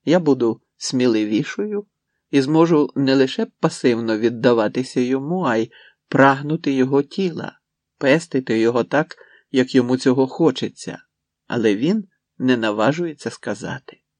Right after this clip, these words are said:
А він також вгадуватиме мої потаємні бажання. І все буде романтично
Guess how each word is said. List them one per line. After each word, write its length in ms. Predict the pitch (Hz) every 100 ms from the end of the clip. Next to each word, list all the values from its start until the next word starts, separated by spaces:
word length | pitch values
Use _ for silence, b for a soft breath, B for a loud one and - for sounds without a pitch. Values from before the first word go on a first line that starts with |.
| _ _
А 160 | - 131
він 220 | 214 254
також 440 | 202 190 190 185 _ -
вгадуватиме 1000 | 120 135 135 139 139 135 131 139 127 127 b b
мої 340 | 135 127 135 202
потаємні 680 | 147 131 110 107 123 139 127
бажання. 720 | 113 95 - - - - _ _ _ _ -
І 80 | 120
все 220 | - 123
буде 360 | 110 110 107 104 b b -
романтично 1120 | 113 117 107 101 - 165 254 - - 175 175